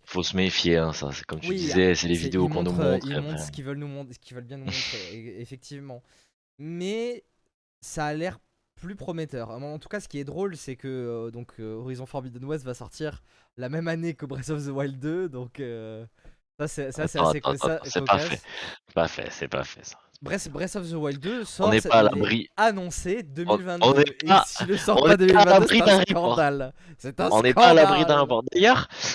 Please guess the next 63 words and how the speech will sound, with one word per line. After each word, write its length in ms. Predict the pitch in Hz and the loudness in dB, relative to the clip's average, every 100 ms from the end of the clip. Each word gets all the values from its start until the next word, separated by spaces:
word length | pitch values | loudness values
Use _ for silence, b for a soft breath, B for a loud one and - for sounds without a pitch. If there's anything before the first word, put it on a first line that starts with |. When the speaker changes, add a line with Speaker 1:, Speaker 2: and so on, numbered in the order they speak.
| B - | B 4
Speaker 1:
à 140 | 131 | 6
l'heure 260 | 151 208 190 | 8 6 6
où 40 | |
on 120 | 160 | 4
enregistre, 580 | 151 143 143 151 190 - | 6 6 4 2 -6 -4
il 40 | 139 | 0
y 60 | |
a 20 | |
le 120 | 117 113 | 0 -2
Nintendo 440 | 151 165 156 147 | -4 -2 -2 -2
Direct, 540 | 135 135 127 - - - | -2 0 0 -2 -12 -10
euh, 560 | 95 85 69 76 67 52 | -6 -4 -6 -8 -10 -12
Speaker 2:
Le 60 | - | -6
Speaker 1:
à 60 | - | -2
Speaker 2:
soir, 120 | 95 | -2
Speaker 1:
vingt-trois 260 | 113 120 107 | -2 -4 -4
Speaker 2:
juste 100 | 107 | -2
Speaker 1:
heures, 80 | 110 | 0
là, 140 | 101 | -2
Speaker 2:
après 40 | 90 | -4
Speaker 1:
qui 60 | - | -6
Speaker 2:
notre 80 | 85 | -6
Speaker 1:
arrive. 160 | 95 | -6
Speaker 2:
enregistrement, 580 | 123 123 - - 104 87 | -8 -12 -16 -16 -16 -18
ouais. 80 | 55 - | -20 -12
Speaker 1:
Juste 300 | 123 120 110 | -8 -2 0
après 260 | 104 117 | 0 0
notre 180 | 107 98 | -2 -2
enregistrement. 640 | 98 95 - 98 101 127 - _ | -4 -6 -8 -6 -4 -6 -10 _
Donc 200 | 85 90 | -10 -10
j'espère 320 | - - 123 | -10 -8 -10
qu'on 100 | - | -6
va 140 | 95 87 | -2 0
avoir 180 | 90 110 | 2 0
un 60 | |
peu 160 | 90 107 | -2 -6
de 120 | 95 85 | -6 -8
news 200 | 113 113 | -8 -6
de 180 | 98 98 | -6 -4
Breath 240 | 92 95 | -6 -8
of 140 | 101 | -8
the 20 | 95 | -6
Wild 180 | 92 | -6
Speaker 2:
Alors 140 | 135 151 | -2 0
Speaker 1:
deux, 40 | |
d'ailleurs. 80 | 156 | 2
Speaker 2:
après, 400 | 156 160 202 208 | 0 0 0 0
ils 180 | 160 147 | -4 -10
ont 60 | 151 | -10
dit 160 | 156 | -10
que 120 | 190 156 | -12 -12
le 40 | |
Nintendo 380 | 147 147 143 143 | -10 -10 -10 -10
Direct, 540 | 143 151 180 185 - | -8 -8 -8 -10 -14
euh, 260 | 123 113 98 _ - | -12 -12 -14 _ -16
euh, 540 | 120 120 117 117 113 - | -12 -10 -10 -12 -14 -12
allait 200 | 131 135 | -10 -10
parler 340 | 147 139 151 | -10 -10 -12
des 160 | 165 131 | -12 -12
jeux 140 | 127 | -12
qui 100 | 180 | -12
allaient 100 | 139 | -12
sortir 460 | 127 139 - 185 - | -12 -16 -18 -16 -16